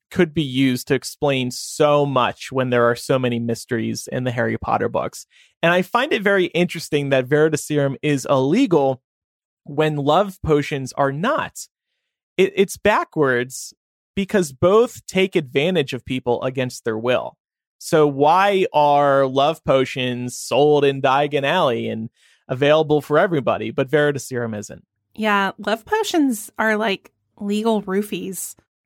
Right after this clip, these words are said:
Speaker 1: Yeah. And I, we've discussed this on the show before, but if, if the author wrote this series again today, I doubt love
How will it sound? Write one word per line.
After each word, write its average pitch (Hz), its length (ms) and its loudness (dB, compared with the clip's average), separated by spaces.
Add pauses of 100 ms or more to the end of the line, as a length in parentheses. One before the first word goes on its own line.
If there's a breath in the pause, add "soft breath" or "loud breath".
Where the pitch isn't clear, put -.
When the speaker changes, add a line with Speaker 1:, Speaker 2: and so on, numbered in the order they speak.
(160)
Speaker 1:
Yeah. 220 280 0 (640)
And 175 320 2
I, 180 220 2
we've 220 340 -2
discussed 208 440 0
this 135 200 2
on 131 120 2
the 117 60 -2
show 123 220 0
before, 107 440 0
but 113 200 2
if, 120 160 2 (140)
if 127 260 -2
the 127 160 -2
author 135 480 2
wrote 127 280 2 (140)
this 123 240 2
series 117 460 0
again 113 240 -2
today, 120 580 2
I 113 280 -2 (200)
doubt 110 540 -2 (460)
love 113 320 0